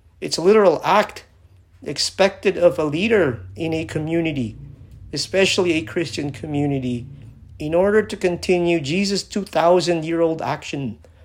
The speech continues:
making it present in every age. Service is no afterthought.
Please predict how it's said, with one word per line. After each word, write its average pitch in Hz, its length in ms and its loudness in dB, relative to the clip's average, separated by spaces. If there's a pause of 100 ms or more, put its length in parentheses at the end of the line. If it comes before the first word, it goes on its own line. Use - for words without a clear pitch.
(920)
making 185 400 -2
it 180 160 -4
present 175 580 4 (200)
in 123 160 -4
every 175 320 2
age. 117 560 -4 (1600)
Service 165 880 0 (520)
is 135 220 -10
no 175 200 0
afterthought. 190 840 -4